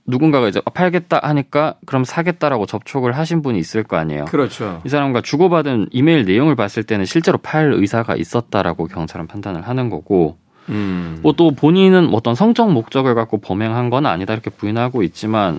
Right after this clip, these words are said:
Speaker 1: 사실 그 워낙 많은 영상과 사진이 찍혔는데 그중에는 당연히 집 아니다 보니까 뭐 신체가 노출되는 그런 영상도 있기
Speaker 2: 아니,
Speaker 1: 때문에
Speaker 2: 당연히 있겠죠.
Speaker 1: 경찰은 이걸 뭐 성범죄로 입건할 수 있을지 여부도 좀 검토 중이라고 해요.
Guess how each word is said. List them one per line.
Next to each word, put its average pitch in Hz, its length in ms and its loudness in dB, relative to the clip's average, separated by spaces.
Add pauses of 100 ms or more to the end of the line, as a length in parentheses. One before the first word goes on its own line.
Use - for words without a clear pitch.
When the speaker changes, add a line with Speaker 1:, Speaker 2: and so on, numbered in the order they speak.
(120)
Speaker 1:
사실 143 240 -2
그 101 420 4
워낙 160 400 2
많은 101 380 0
영상과 101 420 0
사진이 123 400 -2
찍혔는데 131 640 -2 (320)
그중에는 151 400 4
당연히 110 320 0
집 120 240 0
아니다 120 400 0
보니까 101 400 -4
뭐 85 100 -2
신체가 160 380 -2
노출되는 117 600 -4
그런 117 260 -2
영상도 92 340 -2
있기 - 260 -6
Speaker 2:
아니, 220 120 -2
Speaker 1:
때문에 190 180 2
Speaker 2:
당연히 214 200 4
있겠죠. 139 220 -4 (320)
Speaker 1:
경찰은 117 380 0
이걸 98 160 0
뭐 85 80 -2
성범죄로 160 460 0
입건할 110 520 -2
수 - 220 -6
있을지 117 400 0
여부도 90 320 -2
좀 82 160 -8
검토 90 520 -6
중이라고 110 460 -2
해요. 95 520 -2